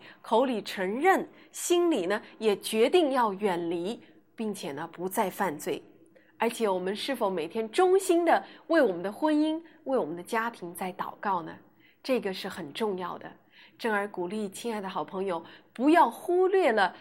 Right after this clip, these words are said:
每天在神面前为你的配偶、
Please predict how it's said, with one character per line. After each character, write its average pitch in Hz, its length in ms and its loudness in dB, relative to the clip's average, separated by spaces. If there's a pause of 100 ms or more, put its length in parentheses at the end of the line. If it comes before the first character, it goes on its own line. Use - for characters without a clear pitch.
(120)
每 214 160 2
天 254 240 -2
在 254 200 -2
神 214 200 -4
面 277 240 0
前 233 300 -4
为 294 180 0
你 214 160 -4
的 170 120 -6
配 359 320 2
偶、 190 280 4